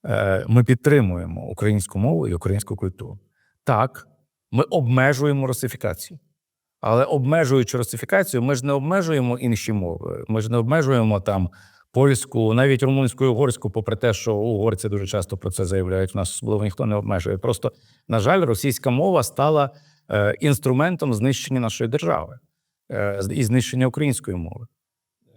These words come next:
і знищенням української культури. Я, е, знайомий з, е, таким дуже цікавим чоловіком, британцем, е, який,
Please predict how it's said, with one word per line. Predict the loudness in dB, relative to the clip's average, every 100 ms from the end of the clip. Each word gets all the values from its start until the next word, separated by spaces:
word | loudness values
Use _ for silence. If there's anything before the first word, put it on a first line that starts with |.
| _ -6
і | 0
знищенням | 2 2 2 0
української | 2 0 -2 -4
культури. | -4 -4 -6 -6 -10 -14 _ _ -20 -20 -18 -6
Я, | -2 0 2 2 0
е, | -4 -10 -4 -2 0 -2 -6 _ _ -4
знайомий | 0 4 4 4 2 2 0
з, | -2 -6 -2 0
е, | 2 2 0 -4 -6 -6
таким | -2 0 0
дуже | 0 -2
цікавим | -2 -2 0
чоловіком, | 0 0 0 0 0 0 0 0 -2
британцем, | -2 0 0 0 0 0 -4 _ _ _ -8
е, | -2 0 2 2 0 0 0 0 -2 -6 -10 -10 -12 -8
який, | -4 -2 0 0 0 -4